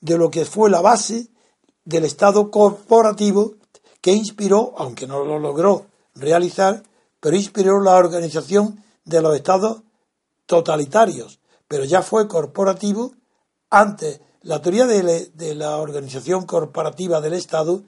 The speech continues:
se debe a un alemán muy bueno, muy inteligente, que no, anterior al fascismo y al nazismo, que se llama Otto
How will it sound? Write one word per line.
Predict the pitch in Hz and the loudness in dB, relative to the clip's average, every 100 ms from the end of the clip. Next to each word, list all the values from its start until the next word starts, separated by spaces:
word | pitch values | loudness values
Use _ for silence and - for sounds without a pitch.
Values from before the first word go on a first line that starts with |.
| _ _ | _ _
se | - 143 | -12 -6
debe | 156 196 | -2 0
a | 190 | 0
un | 190 | 0
alemán | 190 175 190 196 202 | -2 0 -2 -4 -8
muy | 156 160 214 196 | -6 0 0 0
bueno, | 147 180 190 156 | -2 0 0 0
muy | 165 190 180 _ _ | -6 -6 -6 _ _
inteligente, | 175 139 190 190 175 175 151 196 202 - _ _ _ - | -12 -4 -2 -2 -2 -4 -4 -8 -8 -14 _ _ _ -14
que | 151 | -8
no, | 139 175 170 170 _ _ _ _ | -2 -2 -2 -8 _ _ _ _
anterior | - 156 139 147 156 175 | -8 -8 -8 -8 0 0
al | 151 143 135 | 0 -8 -14
fascismo | - 139 180 185 160 170 | -14 -12 -8 -8 -8 -10
y | 156 | -8
al | 165 | -6
nazismo, | 170 170 175 185 208 - _ _ | -8 -8 -10 -8 -12 -14 _ _
que | - | -12
se | 135 165 | -6 -2
llama | 175 180 180 | 0 0 2
Otto | 196 202 214 | 2 4 2